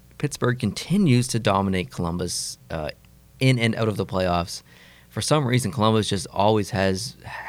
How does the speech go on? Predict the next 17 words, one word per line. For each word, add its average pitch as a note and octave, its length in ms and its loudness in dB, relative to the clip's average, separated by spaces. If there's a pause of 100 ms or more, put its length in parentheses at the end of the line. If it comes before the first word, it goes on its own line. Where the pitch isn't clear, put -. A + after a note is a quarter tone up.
(120)
has - 220 -8
a F2+ 40 -2
lot F#2+ 280 2
of A2 60 0
trouble A2 260 0
with G2+ 160 -2
Pittsburgh. G#2 380 -4
I G2 80 0
don't F#2+ 160 -2
know F2+ 80 -2
what F#2+ 200 0
it G2+ 140 -2
is. A2+ 260 0
It's - 300 -10
kinda A2 260 -2
like G#2 260 -2
when, F#2+ 300 -2